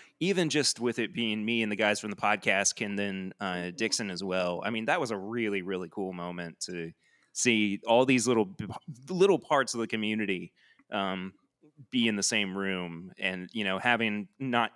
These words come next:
seen that bottle or not touched that bottle since, what,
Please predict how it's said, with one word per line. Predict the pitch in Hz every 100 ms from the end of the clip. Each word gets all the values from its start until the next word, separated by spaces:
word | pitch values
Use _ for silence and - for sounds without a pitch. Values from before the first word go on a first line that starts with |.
| _ -
seen | - - 143 147
that | 127 110
bottle | 101 110 113 104
or | 101
not | 107 -
touched | 117 -
that | 110 87
bottle | 92 92 90
since, | - 98 - -
what, | 104 95 87